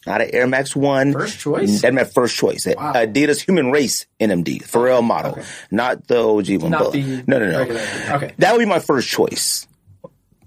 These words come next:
Speaker 1: I feel like it's a more blank canvas of anything. I wouldn't do an Air Max One. I thought I would do a ninety-seven or Air Max One or a Jordan One. You would think that,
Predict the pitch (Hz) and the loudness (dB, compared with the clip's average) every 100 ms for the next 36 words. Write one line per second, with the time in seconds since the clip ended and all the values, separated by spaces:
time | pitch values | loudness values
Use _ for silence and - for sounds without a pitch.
0 | - _ - 139 196 175 143 143 135 104 | -20 _ -4 2 2 2 2 2 2 2
1 | 113 120 - - - 113 117 113 120 123 | 0 0 -4 -8 -2 0 0 0 0 0
2 | 120 120 120 - 113 117 135 147 147 113 | 0 0 -2 0 0 2 2 2 2 2
3 | 127 127 127 - 127 120 123 135 196 185 | 0 0 -2 -4 -2 0 0 0 2 2
4 | 175 160 156 143 123 131 - 113 110 117 | 2 2 2 2 0 -2 -2 -2 0 0
5 | 120 - 107 107 110 104 87 95 101 104 | 0 0 0 0 -2 -4 -4 -2 0 0
6 | 104 110 107 - 101 104 107 113 131 214 | 0 0 -2 -4 -2 0 2 2 2 2
7 | 208 - 165 170 185 190 | 2 2 0 0 0 0